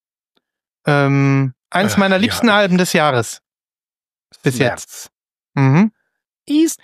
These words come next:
Speaker 2: Schmerz.
Speaker 1: In ist
Speaker 2: Okay.
Speaker 1: Schmerz. Und, äh, ja. Das
Speaker 2: Ist
Speaker 1: war's.
Speaker 2: das
Speaker 1: Ich woll-
Speaker 2: denn, ist, ist das denn, ähm, harte Kost oder?
Speaker 1: Nein, das ist keine harte Kost, das ist Avantgarde-Pop.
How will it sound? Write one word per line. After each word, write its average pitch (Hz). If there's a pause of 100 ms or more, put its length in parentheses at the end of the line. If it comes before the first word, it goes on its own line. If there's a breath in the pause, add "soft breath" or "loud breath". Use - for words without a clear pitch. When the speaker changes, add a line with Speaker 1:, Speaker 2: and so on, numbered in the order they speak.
(100)
Speaker 2:
Schmerz. 131 (160)
Speaker 1:
In 240
ist 240
Speaker 2:
Okay. 151
Speaker 1:
Schmerz. 139
Und, 190
äh, 170
ja. 127 (840)
Das 147
Speaker 2:
Ist 135
Speaker 1:
war's. 135
Speaker 2:
das 175
Speaker 1:
Ich 170
woll- 175
Speaker 2:
denn, 160 (160)
ist, -
ist 156
das 165
denn, 165
ähm, 143 (300)
harte 151
Kost -
oder? 156 (460)
Speaker 1:
Nein, 135 (360 loud breath)
das 165
ist 180
keine 196
harte 175
Kost, -
das 160
ist - (680 loud breath)
Avantgarde-Pop. 160